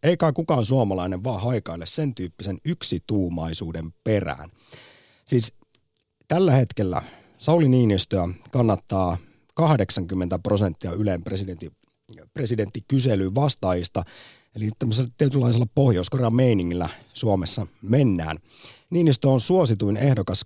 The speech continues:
kaikissa muissa puolueissa paitsi perussuomalaisissa. Marraskuun mittauksessa Niinistö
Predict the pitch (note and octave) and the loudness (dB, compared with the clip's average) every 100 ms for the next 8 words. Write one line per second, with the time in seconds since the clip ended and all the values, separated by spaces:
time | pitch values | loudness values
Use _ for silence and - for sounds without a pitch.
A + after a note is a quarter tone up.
0 | - - G2 - B2 - G#2 A2 G2+ G2+ | -4 0 2 2 0 0 2 2 2 -2
1 | A2+ G#2 F#2+ F2 - - - F2 - E2+ | 0 2 2 -2 -6 -8 -8 -8 -8 -10
2 | - C3+ G#2+ - G#2 F#2+ E2+ E2 D#2 D2 | -2 0 0 -2 -2 -2 -2 -6 -6 -6
3 | - - C#2+ _ _ _ _ _ _ _ | -6 -8 -10 _ _ _ _ _ _ _
4 | _ C3+ D3 A#2 - A#2+ B2+ - F2+ F#2 | _ 2 4 4 2 2 2 0 -4 -2
5 | G2 - F#2 - A2+ G#2+ F#2+ G#2 | -4 -4 -6 -2 0 0 0 -4